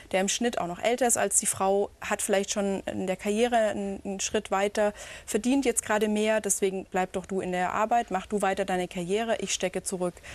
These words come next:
Solche Nachteile, die es eben einfach leider gibt in der Gesellschaft und eben auch in der Wirtschaft,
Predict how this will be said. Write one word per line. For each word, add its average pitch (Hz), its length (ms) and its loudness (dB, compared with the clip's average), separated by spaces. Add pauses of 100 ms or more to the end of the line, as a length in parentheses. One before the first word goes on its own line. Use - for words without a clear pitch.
(280)
Solche 269 540 4
Nachteile, 196 640 0
die 208 140 -4
es 202 120 2
eben 190 220 -2
einfach 185 280 -4
leider 180 280 0
gibt - 340 -4
in 226 120 -4
der 214 80 0
Gesellschaft 220 560 2
und 196 100 -4
eben 190 200 -4
auch 196 180 0
in 202 160 -4
der 190 140 0
Wirtschaft, 220 460 -2